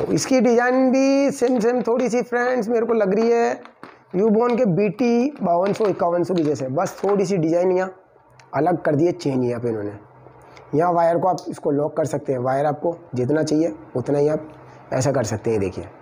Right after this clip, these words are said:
ये थोड़ा सा अलग सी दे दी है इन्होंने, थोड़ी सी, कोई ना कोई किसी ना किसी की copy करता रहता है।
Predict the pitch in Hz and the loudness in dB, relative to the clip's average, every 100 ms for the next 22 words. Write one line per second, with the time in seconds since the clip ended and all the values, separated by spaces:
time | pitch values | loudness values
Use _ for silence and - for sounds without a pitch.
0 | - 135 131 127 131 151 - - - - | -6 -4 0 0 0 -2 -4 -14 -20 -20
1 | - - - - - - - - - - | -20 -20 -20 -20 -20 -20 -20 -20 -20 -16
2 | - - - 143 151 156 151 127 131 139 | -16 -10 -2 0 0 0 0 2 0 0
3 | 135 135 127 131 127 113 104 113 - - | -2 -2 -2 0 0 -2 -4 -10 -14 -20
4 | - - - - 139 160 156 156 139 139 | -20 -20 -20 -8 0 2 2 0 0 -2
5 | 151 143 147 151 147 127 139 127 143 143 | 0 0 0 -2 -2 -2 -2 -2 -2 -2
6 | 160 | -4